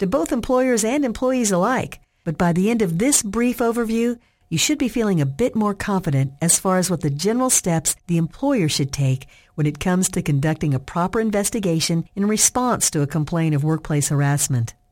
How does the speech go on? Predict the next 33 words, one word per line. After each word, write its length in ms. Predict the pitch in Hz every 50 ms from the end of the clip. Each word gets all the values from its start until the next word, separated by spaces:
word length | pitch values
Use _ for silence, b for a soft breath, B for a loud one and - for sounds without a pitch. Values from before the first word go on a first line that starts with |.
| _ _ _ _ _ _ _ _ _ _ -
So, 340 | - - 254 247 240 226 233 B B B B
you 100 | - 233
have 180 | 233 302 381 381
a 60 | -
female 480 | - - - 285 277 262 247 226 220 214
employee 580 | 202 196 - 208 180 175 160 143 143 135 135 139 B B
who 100 | B 196
just 240 | 180 220 214 214 -
burst 380 | 160 151 165 202 254 254 - -
into 160 | 302 277 294
your 140 | 285 277 -
office 400 | 214 202 196 - 208 196 - - - _
claiming 400 | - - 277 294 302 294 294 277
she 160 | - - 233
wants 240 | 214 214 220 214 -
to 80 | -
make 220 | 190 185 175 180 185
an 80 | 151
official 500 | 139 127 - - - - 277 - - 302
complaint 600 | 285 - 277 262 - - 262 233 190 180 180 175 - - _
against 420 | - 165 - 180 175 185 - - -
her 100 | 233 220
supervisor, 840 | - - 277 269 - 240 180 165 156 147 139 131 135 127 120 120 b b b b b b
who 120 | 190 180
repeatedly 720 | 170 165 151 - - - - 285 294 269 220 175 160 151
sends 320 | 156 - - 190 185 175 -
her 100 | 165 151
pornographic 760 | 147 - - 233 240 233 196 214 196 190 190 185 180 - -
images 480 | - 208 214 202 151 - 143 139 135 - B B B B
and 120 | - 180 180
obscene 680 | 175 175 - - - 247 233 226 214 202 190 170 170
quote-unquote 760 | 190 - - 220 202 196 185 175 - 202 170 156 - - -
jokes 560 | - - 254 254 233 185 147 139 - - -